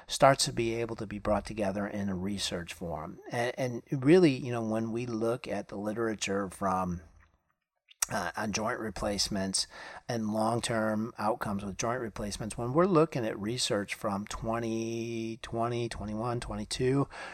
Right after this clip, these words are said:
we're really looking at joint replacements a lot of times that were done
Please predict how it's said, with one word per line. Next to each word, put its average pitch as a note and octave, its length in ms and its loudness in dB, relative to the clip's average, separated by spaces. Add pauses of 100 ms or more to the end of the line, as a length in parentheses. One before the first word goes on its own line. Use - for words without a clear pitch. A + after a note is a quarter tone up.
(140)
we're C3+ 180 6
really D3+ 460 8
looking B2 580 -2
at A2 340 -4
joint B2+ 360 2
replacements A2 800 -2
a G#2+ 60 -4
lot B2 260 0
of A3+ 140 -2
times G#2+ 340 -2
that A#2+ 160 0
were G#2+ 140 -4
done G2+ 360 -2